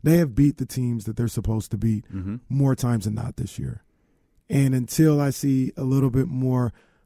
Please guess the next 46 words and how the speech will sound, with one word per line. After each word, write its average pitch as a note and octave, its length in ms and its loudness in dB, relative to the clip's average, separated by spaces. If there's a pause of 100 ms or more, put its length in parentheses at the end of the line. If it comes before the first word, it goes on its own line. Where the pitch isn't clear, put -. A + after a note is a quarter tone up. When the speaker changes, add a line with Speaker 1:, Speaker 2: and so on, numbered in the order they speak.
(120)
Speaker 1:
of - 180 -6
consistent B2+ 480 -2
time B2+ 200 2
where A#2+ 100 0
they A2+ 60 -2
struggle C3 500 0
against B2 240 0
those B2+ 160 -2
type B2+ 200 -4
of A#2+ 60 -4
teams, C3 380 -6 (400)
I'm D#3+ 140 -2
still D#3+ 280 2
gonna C#3 200 -2
believe B2+ 340 0
that's A#2 240 -4
who B2 80 -2
the A2 80 -4
Kings G#2+ 300 -4
are. G#2 180 -2
You A#2+ 140 -2
put C#3+ 180 2
a C3+ 60 2
team B2+ 360 -2 (420)
that, A#2+ 360 -2 (200)
and A2+ 320 -4
you A#2 120 -2
won't A#2+ 240 0
really A#2 180 2
see A#2+ 140 -2
that A2 160 -2
this - 180 2
week, G#2+ 220 -4 (300)
but B2 300 0 (240)
you D3 140 0
put C#3+ 160 4
a C3+ 60 0
team C#3 480 -4 (120)
like D3+ 260 -8
Charlotte B2+ 520 0 (400)
or C#3+ 160 6
Washington C3 540 -2
in B2 80 -6
front C3+ 200 -4
of A#2+ 60 -4
them B2+ 220 -4